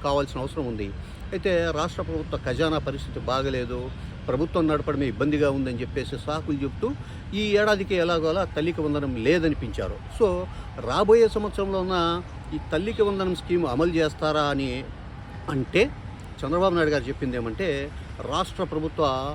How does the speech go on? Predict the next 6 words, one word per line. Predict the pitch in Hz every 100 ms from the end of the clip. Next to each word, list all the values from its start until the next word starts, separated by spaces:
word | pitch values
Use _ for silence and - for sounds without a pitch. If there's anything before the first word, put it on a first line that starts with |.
| - - - 120
ఆర్థిక | 185 - 185 180
వెసులుబాటును | 147 160 147 147 147 139 131 123 127 135 - - - - -
అనుగుణంగా, | 123 151 160 143 135 147 117 110
అంటే | 135 151 135 151 185 - - - -
డబ్బుల | 139 156 226 202
పరిస్థితిని | 156 170 - 165 165